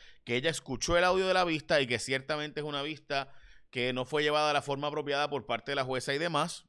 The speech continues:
Yo lo desconozco, yo no he escuchado el audio de la vista. Recuerde que el audio de Andrea, que está escuchándose por ahí, es el audio de ella hablándole a una amiga, no lo que pasó durante el proceso en el, en el tribunal,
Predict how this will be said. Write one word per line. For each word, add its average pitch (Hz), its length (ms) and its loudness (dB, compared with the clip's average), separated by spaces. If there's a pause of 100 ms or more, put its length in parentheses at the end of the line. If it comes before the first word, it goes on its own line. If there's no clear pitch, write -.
(100)
Yo 101 300 -2
lo 101 140 0
desconozco, 113 560 -2
yo 95 200 -6
no 104 60 -4
he - 20 -4
escuchado 110 460 -4
el 110 80 2
audio 113 340 0
de 117 140 0
la 110 120 4
vista. 123 380 -2
Recuerde 127 380 -2
que 170 120 -6
el 147 60 2
audio 143 500 0 (360)
de 117 180 0
Andrea, 120 680 2 (260)
que 123 100 -4
está 117 220 -4
escuchándose 156 720 -2
por 156 220 2
ahí, 139 420 6
es 113 280 0
el 139 120 0
audio 156 260 0
de 131 200 -2
ella 175 340 2
hablándole 143 340 -2
a 151 40 -2
una 143 100 -4
amiga, 117 340 -6 (280)
no 113 180 -6
lo 160 100 0
que 165 100 -4
pasó 156 420 -4
durante 123 920 0
el 107 100 -4
proceso 127 380 -8
en 139 100 -4
el, 104 120 0 (120)
en 104 160 0
el 98 120 -4
tribunal, 104 520 -2